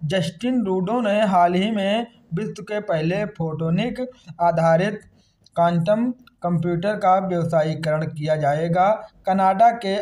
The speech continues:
अपनी राष्ट्रीय क्वांटम रणनीति भी शुरू की है। नेक्स्ट क्वेश्चन देखेंगे प्यारे साथियों।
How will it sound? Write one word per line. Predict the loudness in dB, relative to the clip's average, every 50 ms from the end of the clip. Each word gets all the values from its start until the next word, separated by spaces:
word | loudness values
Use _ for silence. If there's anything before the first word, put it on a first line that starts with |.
| -4
अपनी | -4 -4 -2 -2 -2 -2 -2
राष्ट्रीय | 0 2 2 2 2 0 -2 -4 -4 -4 -2 -2
क्वांटम | -2 -2 -2 -2 -2 -2 -4 -4 -4 -4
रणनीति | -2 -2 0 0 0 -2 -2 -2 -4 -4 -4 -6 -8 _ _ _ _ -8 -4
भी | -4 -2 -2 -4
शुरू | -6 -6 -6 -6 -6 -6
की | -4 -4 -4
है। | -4 -4 -4 -6 -8 -10 -10 -12 -16 -12 -6 -4
नेक्स्ट | -2 0 -2 -2 -4 -6
क्वेश्चन | -10 -10 -8 -4 -4 -2 -2
देखेंगे | -2 -4 -2 -4 -4 -2 -2 -4
प्यारे | -2 0 0 0 0 0
साथियों। | 0 0 0 0 0 -2 -2 0 0 0 0